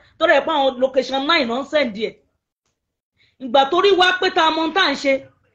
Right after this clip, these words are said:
àwọn tó ń wà nídìí ètò Yorùbá Nation, orí wọn pé wọn ò mukun mẹ́kọ̀ọ́. Wọn ò ń ṣe ọlọ́pọlọ síjú dé bí àwọn politician. Wọn ò ń ṣamukun mẹ́kọ̀ọ́. Wọn ò ń ṣàdàgbàgọ̀.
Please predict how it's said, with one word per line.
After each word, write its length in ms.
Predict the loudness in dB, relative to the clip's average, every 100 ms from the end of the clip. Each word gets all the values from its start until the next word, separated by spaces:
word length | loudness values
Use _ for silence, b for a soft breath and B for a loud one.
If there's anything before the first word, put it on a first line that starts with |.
| b b b
àwọn 260 | 0 2 2
tó 80 | 4
ń 240 | 4 2
wà 120 | 2 4
nídìí 720 | 2 0 0 0 0 -4 -2
ètò 280 | 0 2 0
Yorùbá 320 | 0 0 0 0
Nation, 300 | -2 -2 -2
orí 140 | 0
wọn 220 | 0 -2 -4
pé 100 | -6
wọn 200 | -4 -4
ò 40 |
mukun 320 | -6 -8 -8 -6
mẹ́kọ̀ọ́. 360 | -6 -8 -12 -12 _ _ _ _ _ _ _ _ _ _ -2
Wọn 140 | 2
ò 60 | 2
ń 40 |
ṣe 120 | 2 2
ọlọ́pọlọ 460 | 2 4 4 6 4 2
síjú 280 | -2 2 2
dé 160 | 2 -2 -4 _ _ _ _ _ -4
bí 120 | 0
àwọn 240 | 2 2 2
politician. 580 | 2 0 -6 -6 -6 -10 _ _ _ _ _ _
Wọn 120 | 0
ò 40 | 2
ń 60 |
ṣamukun 500 | 2 0 0 -2 -2
mẹ́kọ̀ọ́. 400 | 0 0 2 0 0 -8 _ _ _ _ _ _ -4
Wọn 140 | 2
ò 60 | 2
ń 60 |
ṣàdàgbàgọ̀. 840 | 4 2 4 2 4 2 4 0